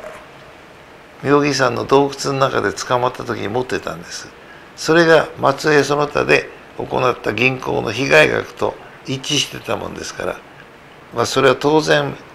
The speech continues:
犯罪を、犯罪に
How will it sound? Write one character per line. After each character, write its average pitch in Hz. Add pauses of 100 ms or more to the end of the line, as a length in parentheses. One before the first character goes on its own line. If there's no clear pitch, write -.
(880)
犯 151
罪 139
を、 131 (920)
犯 139
罪 139
に 131